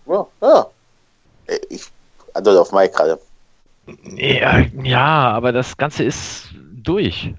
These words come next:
Speaker 2: Also es ist A verjährt, es ist B vor Gericht entschieden worden, dass das alles soweit zumindest legal war. Boah, also ich, ich finde dieses, äh, mich, mich erinnert er so ein bisschen, ich will jetzt niemandem zu nahe treten,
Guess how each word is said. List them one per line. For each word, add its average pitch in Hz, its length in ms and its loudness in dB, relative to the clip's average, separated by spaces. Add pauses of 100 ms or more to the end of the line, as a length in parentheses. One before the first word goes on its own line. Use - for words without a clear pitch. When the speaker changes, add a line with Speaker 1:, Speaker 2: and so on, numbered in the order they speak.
Speaker 2:
Also 120 180 0
es 117 140 -6
ist - 240 -12
A 143 220 2
verjährt, 156 420 -2
es 139 120 -6
ist 123 200 -12
B 156 180 0
vor 147 200 -2
Gericht 127 260 -6
entschieden 131 400 -4
worden, 107 240 0
dass - 180 -2
das - 240 0
alles 104 380 -4
soweit 104 560 -2 (600)
zumindest 117 560 0
legal 107 540 2
war. 117 300 -2 (1040)
Boah, 117 520 -2
also 131 200 -6
ich, 151 200 -2
ich - 140 -6
finde 170 220 2
dieses, 139 400 0 (500)
äh, 110 440 2
mich, 127 640 -4
mich 160 200 0
erinnert 147 340 0
er 139 360 0
so 123 120 -8
ein 110 80 -8
bisschen, 175 540 -2
ich - 180 -8
will 123 80 0
jetzt 117 260 -2
niemandem 120 320 -2
zu - 80 -6
nahe 135 220 2
treten, 147 400 -4